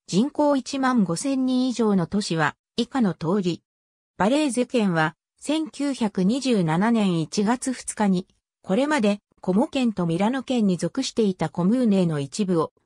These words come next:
統合して創設された。バレーゼ県には二千二十一年一月一日現在、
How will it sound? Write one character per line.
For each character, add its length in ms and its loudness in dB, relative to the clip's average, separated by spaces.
統 200 0
合 200 0
し 140 -8
て 100 -2
創 260 -2
設 280 -4
さ 160 0
れ 100 0
た。 240 -4
バ 160 2
レ 180 2
ー 20 0
ゼ 180 -2
県 260 0
に 100 2
は 100 0
二 140 -2
千 320 -2
二 140 2
十 260 2
一 260 -4
年 220 2
一 220 -2
月 440 -2
一 100 -2
日 280 -2
現 280 2
在、 300 -2